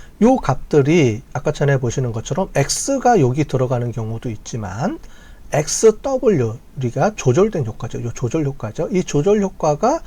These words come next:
여기 들어가는데 이 모양과 이 모양은 실제로 연구 모형에서는 차이가 있을지 모르겠지만은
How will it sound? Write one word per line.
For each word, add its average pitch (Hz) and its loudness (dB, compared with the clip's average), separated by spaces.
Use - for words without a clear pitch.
여기 135 2
들어가는데 127 -2
이 262 6
모양과 143 4
이 214 2
모양은 120 0
실제로 202 4
연구 139 2
모형에서는 165 2
차이가 170 -4
있을지 127 -6
모르겠지만은 117 -4